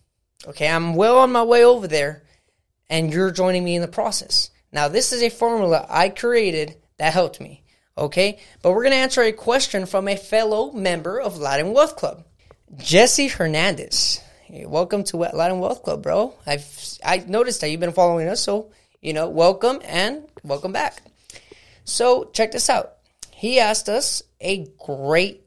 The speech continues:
question. He said, "Trying to step out, doing your own thing, right? Doing your own little side hustle, you know, starting your own little business. I understand."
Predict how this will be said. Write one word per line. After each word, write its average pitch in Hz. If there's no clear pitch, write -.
question. -
He 240
said, 165
"Trying 214
to 285
step 254
out, 180
doing 185
your 226
own 233
thing, 160
right? -
Doing 160
your 202
own 233
little 240
side -
hustle, 165
you 196
know, 185
starting 180
your 208
own 220
little 254
business. 185
I 220
understand." 196